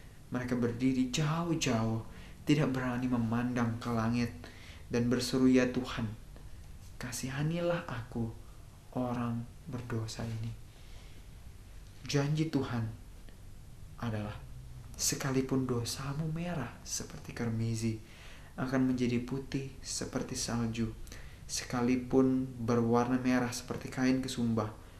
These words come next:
akan menjadi putih seperti bulu domba." Juga dalam Yehezkiel tiga enam ayat dua puluh enam dan dua puluh tujuh, Yesus berjanji, "Aku akan memberikan hati yang baru kepadamu. Rohku akan kuberikan diam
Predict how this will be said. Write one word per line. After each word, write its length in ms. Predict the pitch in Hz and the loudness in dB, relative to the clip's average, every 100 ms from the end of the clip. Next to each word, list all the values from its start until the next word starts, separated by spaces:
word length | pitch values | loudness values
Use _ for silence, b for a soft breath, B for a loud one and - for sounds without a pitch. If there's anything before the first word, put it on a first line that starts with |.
| B B B - | B B B -12
akan 240 | 117 117 | -10 -6
menjadi 200 | 113 113 113 | -4 -4 -2
putih 320 | 127 127 110 - | -4 -4 -8 -8
seperti 640 | - 107 - - 120 113 | -8 -8 -8 -2 0 2
bulu 240 | 110 110 107 | 0 -2 0
domba." 340 | 107 110 107 - - B B B B B B | 0 0 -4 -6 -12 B B B B B B
Juga 320 | B 131 127 120 | B 8 10 10
dalam 80 | |
Yehezkiel 560 | 127 123 123 - 127 120 | 8 6 2 2 2 2
tiga 160 | 120 113 | 2 4
enam 480 | 117 127 131 131 123 | 6 8 8 6 2
ayat 180 | 123 117 117 | -2 -2 2
dua 160 | 117 | 2
puluh 80 | 113 | 4
enam 60 | 113 110 | 2 0
dan 40 | |
dua 100 | 110 110 | 0 0
puluh 140 | 113 127 | 0 0
tujuh, 320 | 120 123 120 | 0 0 -2
Yesus 400 | 127 139 143 131 | -2 0 -2 0
berjanji, 800 | 131 117 131 139 135 127 135 131 B B B B 165 | 0 2 2 2 2 0 0 0 B B B B 2
"Aku 400 | 180 180 - 156 | 4 4 8 8
akan 240 | 143 139 | 10 6
memberikan 400 | 131 135 135 131 | 8 8 8 6
hati 400 | - 151 - 156 | 4 0 4 4
yang 160 | 123 113 | 4 2
baru 560 | 120 123 135 147 135 | 0 2 4 6 6
kepadamu. 480 | - - 110 107 113 - B B B B 139 | 2 0 2 2 0 -4 B B B B 4
Rohku 320 | 147 - 143 131 | 4 6 6 6
akan 160 | 123 | 4
kuberikan 580 | - 123 131 127 131 127 - - - | 0 2 4 4 2 0 -2 -8 0
diam 400 | 135 131 117 | 4 6 4